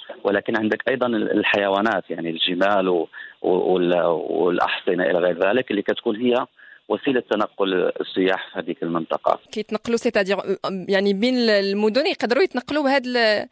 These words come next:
Speaker 2: يتنقلوا على هاد ال-،
Speaker 1: نعم.
Speaker 2: الأحصنة.
Speaker 1: صحيح، لأنه ما عندكش، لأنه هذيك كثبان رملية، يعني، وادي رم أيضًا هي كانت، آه، يعني، للم-، عشاق السينما ربما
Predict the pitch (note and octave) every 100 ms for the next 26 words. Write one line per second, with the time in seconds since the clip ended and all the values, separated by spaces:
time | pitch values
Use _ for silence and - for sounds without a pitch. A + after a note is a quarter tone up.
0 | - G3 G3+ - B3+ A#3+ C4 G#3+ G#3 G3+
1 | F#3 - - - - G2+ F2+ - _ -
2 | C#3 D3 C3 B2 A#2+ C3+ D#3+ - A2+ A2+
3 | A#2 A#2 - - - A#2+ C3 A#2+ A2 G2
4 | F2 E2+ F2 F#2 G2 G2 G#2+ B2 A#2+ -
5 | - - - G#2+ A2 A#2+ A#2 G#2+ - A2
6 | G#2+ - F#2 F2+ E2+ E2 - - - -
7 | - - F#2 F#2+ F#2+ F2+ F2+ F#2+ - F#2
8 | - A#2+ - A2+ - G2 F#2+ G#2+ B2 G2
9 | E2 G#2+ A2+